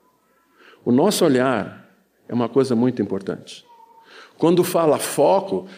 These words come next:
não tá falando de tato, né? Tá falando de coração e olho, ou de mente e olho, mas da nossa visão. E Jesus estava tão focado, e está tão focado em,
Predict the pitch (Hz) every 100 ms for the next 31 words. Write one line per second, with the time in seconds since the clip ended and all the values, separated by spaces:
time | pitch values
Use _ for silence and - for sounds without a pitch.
0 | - 135 160 185 180 170 180 180 175 170
1 | 190 147 156 220 247 - - _ _ _
2 | _ _ _ _ _ - _ _ _ 95
3 | 98 156 165 151 151 147 135 139 160 143
4 | 123 156 151 131 120 139 214 143 127 127
5 | 131 147 147 123 104 110 170 294 - -
6 | - - 127 185 - - - - - -
7 | - - 127 143 151 185 220 - 196 185
8 | 131 123 110 - - - _ _ _ _
9 | _ _ - _ _ _ - - - 151
10 | 165 160 233 247 196 190 233 254 - 185
11 | - 156 160 123 131 139 160 151 208 269
12 | 208 - 170 175 135 113 - - - _
13 | _ - 151 151